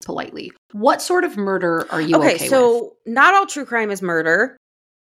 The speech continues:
Speaker 2: Like
Speaker 1: Okay. Okay, that's helpful.
Speaker 2: Yeah,
Speaker 1: I thought
Speaker 2: not
Speaker 1: it
Speaker 2: all true
Speaker 1: was.
Speaker 2: crime is murder. Um, like, there's this one I can recall zero of the details,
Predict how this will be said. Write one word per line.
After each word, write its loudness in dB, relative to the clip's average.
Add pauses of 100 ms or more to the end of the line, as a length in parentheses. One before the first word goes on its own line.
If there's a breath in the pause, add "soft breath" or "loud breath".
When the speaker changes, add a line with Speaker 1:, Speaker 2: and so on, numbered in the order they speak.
(960 soft breath)
Speaker 2:
Like 2
Speaker 1:
Okay. -18 (800)
Okay, -2 (140)
that's -2
helpful. -2
Speaker 2:
Yeah, 4
Speaker 1:
I -4
thought 0
Speaker 2:
not -4
Speaker 1:
it -2
Speaker 2:
all -4
true -6
Speaker 1:
was. -10
Speaker 2:
crime 0
is -8
murder. -6 (520 loud breath)
Um, 2 (1500)
like, -4
there's -4
this -8
one -2
I 0
can -8
recall -2
zero 4
of 2
the -4
details, -10